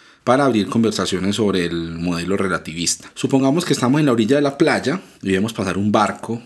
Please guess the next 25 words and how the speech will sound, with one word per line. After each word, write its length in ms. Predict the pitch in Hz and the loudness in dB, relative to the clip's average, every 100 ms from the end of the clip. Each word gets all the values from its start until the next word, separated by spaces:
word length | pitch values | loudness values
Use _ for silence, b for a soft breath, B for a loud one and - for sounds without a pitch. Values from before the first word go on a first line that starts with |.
| - | -6
de 140 | 98 | -4
manera 560 | 95 87 85 90 95 92 | -4 -4 -6 -6 -6 -4
horizontal. 600 | 101 92 85 80 82 69 - | -2 -2 -4 -8 -8 -8 -14
Allá 160 | 90 85 | -10 -4
va 100 | 90 | -2
el 60 | |
barco 400 | 90 98 - - | 2 0 0 -6
sobre 180 | 90 82 | -8 -10
las 200 | 78 - | -4 0
olas 400 | 131 131 123 117 b b b | 2 2 -2 -6 b b b
y 120 | - 113 | 2 2
desde 180 | 120 | 4
acá, 420 | 135 - 110 113 123 | 2 4 2 0 -6
desde 200 | 104 107 | -2 -2
la 120 | 110 | 0
playa, 380 | 123 104 98 104 | 2 2 0 -2
se 100 | 104 | -4
alcanza 440 | 85 - 85 85 | -6 -8 -8 -4
a 40 | 92 | -2
ver, 300 | 95 92 - | -2 -4 -8
sí, 140 | - | -6
la 160 | 165 90 | -6 -6
silueta 460 | - 101 90 87 117 | -4 -2 0 0 0
del 80 | |
barco. 320 | 110 135 - | 2 0 -4